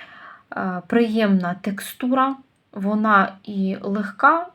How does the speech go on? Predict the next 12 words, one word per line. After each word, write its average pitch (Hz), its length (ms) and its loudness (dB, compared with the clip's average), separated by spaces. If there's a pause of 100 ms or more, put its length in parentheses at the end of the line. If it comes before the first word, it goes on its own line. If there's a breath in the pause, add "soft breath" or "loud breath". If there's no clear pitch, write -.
і 190 120 -6
швидко 214 440 -6
вбирається, 208 760 2
і - 140 -6
водночас 196 840 0
дуже 196 420 -4
добре 175 380 -4
живить 170 400 -10
і 165 40 -12
зволожує 170 580 -10
суху - 340 -16
шкіру, 285 540 -2